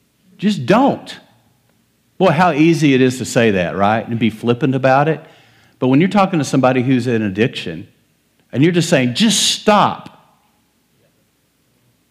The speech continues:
You're telling somebody who's in a gay lifestyle, and you just say, "Just stop. Just quit." Really? How immature are we? How shallow are we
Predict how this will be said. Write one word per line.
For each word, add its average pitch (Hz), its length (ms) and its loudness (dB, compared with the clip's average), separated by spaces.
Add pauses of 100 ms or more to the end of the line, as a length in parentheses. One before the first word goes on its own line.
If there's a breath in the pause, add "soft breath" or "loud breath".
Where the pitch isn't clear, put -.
(640)
You're 139 120 -8
telling 160 260 2
somebody 139 400 2
who's 127 340 0
in 120 140 -2
a 110 40 0
gay 110 220 0
lifestyle, 117 400 0
and 107 100 -2
you 117 80 -4
just 120 120 -8
say, 113 100 0
"Just - 420 -2
stop. - 480 -2 (680)
Just - 320 -2
quit." - 580 -2 (500)
Really? 190 500 2 (480 loud breath)
How 170 420 0
immature 131 640 0
are 95 180 -2
we? 85 160 -8
How 156 200 -6
shallow 123 760 -6
are 98 200 -6
we 80 240 -14